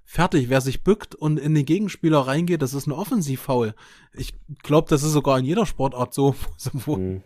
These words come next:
Speaker 1: wo es
Speaker 2: Ja.
Speaker 1: um, mit einem Ball gehandhabt wird. Was soll er dann machen? Der ist dann auf den, äh, der ist dann drauf, wird noch festgehalten,
Speaker 2: So
Speaker 1: ja, dass er auf dem
Speaker 2: aufgebockt, ja.
Speaker 1: Rücken,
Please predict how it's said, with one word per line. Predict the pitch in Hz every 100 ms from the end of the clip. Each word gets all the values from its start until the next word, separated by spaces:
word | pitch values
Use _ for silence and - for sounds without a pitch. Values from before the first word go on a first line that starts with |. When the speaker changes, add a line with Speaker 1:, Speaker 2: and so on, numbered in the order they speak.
| -
Speaker 1:
wo | 151
es | 147
Speaker 2:
Ja. | 196
Speaker 1:
um, | 147 156
mit | 156 151 147
einem | 131
Ball | 127 131 151
gehandhabt | 127 127 131 123 -
wird. | 123 123 - - - -
Was | 131 135
soll | 160
er | 156
dann | 135
machen? | 185 208
Der | 139 117
ist | -
dann | 135
auf | 120 139 -
den, | 135 131 127
äh, | 120 123 120 117 - _ _ _ _
der | 135
ist | 131
dann | 131
drauf, | 110 127 202
wird | 165 156
noch | 123 113
festgehalten, | 151 175 - 175 170 180 190
Speaker 2:
So | 135
Speaker 1:
ja, | 156
dass | 185
er | 139
auf | 139
dem | 147
Speaker 2:
aufgebockt, | 117 180 190
ja. |
Speaker 1:
Rücken, | 156